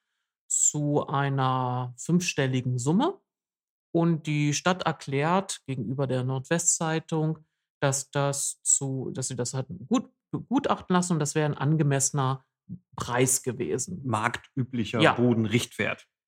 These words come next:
Speaker 1: Und jetzt kommt die, äh, Wendung, warum wir überhaupt darüber reden.
Speaker 2: Ja, ähm, natürlich sind, nicht natürlich, aber, äh, wäre mir dort dieser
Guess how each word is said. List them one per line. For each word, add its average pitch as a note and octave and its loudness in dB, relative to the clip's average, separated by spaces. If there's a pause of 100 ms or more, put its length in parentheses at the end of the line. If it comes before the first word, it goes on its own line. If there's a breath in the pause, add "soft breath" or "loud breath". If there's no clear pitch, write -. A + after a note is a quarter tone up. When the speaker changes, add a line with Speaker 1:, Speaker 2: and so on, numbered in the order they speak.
(180)
Speaker 1:
Und B2 -2
jetzt F#3 -2
kommt E3+ -2 (180)
die, C3 -2
äh, B2+ -2 (640)
Wendung, D#3 2
warum D3+ -2
wir D3 0
überhaupt C3+ -6
darüber B2 -8
reden. B2+ -8 (1120 soft breath)
Speaker 2:
Ja, C3+ 2
ähm, C3 2 (180)
natürlich D#3+ -2
sind, D3+ -4
nicht C#3+ 2
natürlich, B2+ 0
aber, A#2+ 0
äh, A#2 -2
wäre B2+ 0
mir D3 2 (240)
dort B2+ -2
dieser A#2 -2